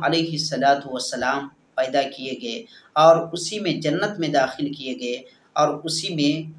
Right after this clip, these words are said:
जन्नत से उन्हें उतरने का हुक्म हुआ और क़यामत जुमा के दिन ही कायम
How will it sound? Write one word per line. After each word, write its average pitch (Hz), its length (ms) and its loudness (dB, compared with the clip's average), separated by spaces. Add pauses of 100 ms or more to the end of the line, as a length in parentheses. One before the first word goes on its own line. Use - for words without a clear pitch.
(180)
जन्नत 165 340 0
से - 140 -4
उन्हें 147 480 -4 (120)
उतरने 139 420 -4
का 147 180 -2 (320)
हुक्म 151 400 -6
हुआ 127 160 2 (300)
और 170 120 12 (100)
क़यामत 170 580 6 (340)
जुमा 160 300 4
के 165 240 -2
दिन 143 180 0
ही 160 260 0 (480)
कायम 131 280 0